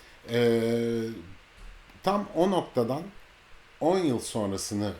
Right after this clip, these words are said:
bize sunuyor. Yine genleri değiştirilmiş ve artık konuşmaya başlayan, daha da olgunlaşan Sezar ve kendi maymun ordusu ve ırkıyla birlikte nasıl bir seviyeye geldiğini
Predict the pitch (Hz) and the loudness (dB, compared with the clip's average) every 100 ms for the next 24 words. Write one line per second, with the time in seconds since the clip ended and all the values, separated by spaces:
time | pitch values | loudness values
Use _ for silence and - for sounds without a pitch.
0 | - - - 98 85 90 - 101 98 110 | -14 -20 -12 -8 -6 -6 -4 -4 -2 0
1 | 180 - - - - 165 160 127 123 117 | 0 -4 -16 -20 -4 2 2 2 2 0
2 | 117 123 127 107 95 90 - 92 95 135 | 2 2 0 0 -4 -6 -10 -8 -4 -4
3 | 147 104 104 92 95 131 - 98 95 - | -4 -6 -6 -8 -8 -12 -12 -10 -8 -6
4 | 110 120 120 85 - 90 87 139 151 - | -2 0 0 -2 -8 -8 -6 -6 -8 -16
5 | - - - - 95 101 143 120 107 107 | -20 -20 -20 -10 -4 -2 0 0 2 0
6 | 92 92 90 - 143 165 160 - - - | 0 -4 -6 -2 -2 -2 -6 -14 -10 2
7 | 147 123 117 117 - - 101 117 117 - | 4 4 0 -2 -10 -6 0 0 0 -8
8 | - - - - - - - - - - | -20 -20 -20 -20 -20 -20 -20 -20 -20 -20
9 | - 104 90 98 127 98 98 107 127 110 | -12 -8 -6 0 0 0 0 0 0 -2
10 | - 92 80 85 82 - 113 107 92 92 | -6 -8 -8 -10 -10 -4 -4 -4 -8 -8
11 | 98 82 139 117 92 82 87 85 85 - | -10 -6 -2 0 -2 -6 -8 -8 -4 -2
12 | 156 - - - - - 139 - 117 87 | -2 -4 -16 -20 -14 -2 -2 0 -4 -4
13 | 95 - 110 95 92 92 87 113 104 92 | -6 -4 -2 -2 -2 -4 -4 -2 -2 -4
14 | 95 113 | -4 -4